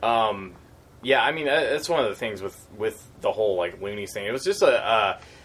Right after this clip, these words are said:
w-, with a lot of monster movies, they focus, uh, it, it's about, like, here's the monsters, and then there's some people here, and they're getting killed.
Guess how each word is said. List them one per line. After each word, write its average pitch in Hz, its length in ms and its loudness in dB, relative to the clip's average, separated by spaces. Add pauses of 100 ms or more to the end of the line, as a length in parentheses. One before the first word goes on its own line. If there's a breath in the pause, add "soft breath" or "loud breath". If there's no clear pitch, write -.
(320 loud breath)
w-, - 180 -2
with 202 160 8
a 226 40 4
lot 202 220 10
of 180 80 2
monster 156 400 2
movies, 180 400 4
they 131 160 4
focus, 135 680 2 (100)
uh, 113 260 4
it, 135 100 2
it's 143 240 -2
about, 180 260 4
like, 131 300 -2 (380)
here's 147 260 -2
the 143 80 2
monsters, 113 600 0
and 113 160 -6
then 117 120 -4
there's 113 200 0
some 113 160 -4
people 104 420 -4
here, 82 400 -8
and 87 100 -12
they're 95 120 -6
getting 95 260 -6
killed. 101 420 2